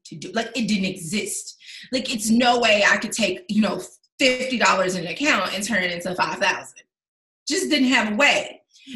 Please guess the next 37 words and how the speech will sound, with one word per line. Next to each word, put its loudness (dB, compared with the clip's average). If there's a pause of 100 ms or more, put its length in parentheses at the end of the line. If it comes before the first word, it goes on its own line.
(120)
But 2
what 4
I 4
could 4
do -2 (100)
was -2
what 2
I 2
could -2
do 0 (460)
in 6
that 6
moment 2 (920)
to 2
get 4
to 0
that 2
point. 0
And, 0
and -2
even 2
then, 4
the, 2
the 2
sense 0
of -2
knowingness, -2 (800)
those 4
are 4
things 2
that 2
I 4
did 0
to -2
get -4
to -6
the -6